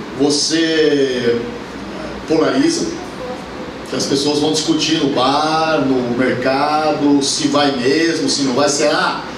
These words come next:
Tem que tomar cuidado com isso. Será mesmo? Você acredita nisso? Ah, mas não fez em lugar nenhum, quem que fez isso? Aí tem que,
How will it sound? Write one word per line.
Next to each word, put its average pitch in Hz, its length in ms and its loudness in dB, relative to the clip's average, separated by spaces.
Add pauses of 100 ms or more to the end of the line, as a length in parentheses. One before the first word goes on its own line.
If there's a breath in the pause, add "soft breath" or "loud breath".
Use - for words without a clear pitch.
(140)
Tem 143 100 0
que - 60 -2 (160)
tomar 156 160 2
cuidado 165 320 2
com 220 120 2
isso. - 380 0 (560)
Será 143 380 2
mesmo? 190 440 0
Você - 140 0
acredita 185 520 2
nisso? 165 420 0 (680)
Ah, 127 180 2
mas 151 100 2
não 175 80 -2
fez 190 220 4
em 190 40 2
lugar 190 220 2
nenhum, 208 420 2
quem 202 200 0
que - 60 -2
fez 165 340 2
isso? 131 260 0
Aí 127 100 0
tem 160 160 -2
que, 190 260 0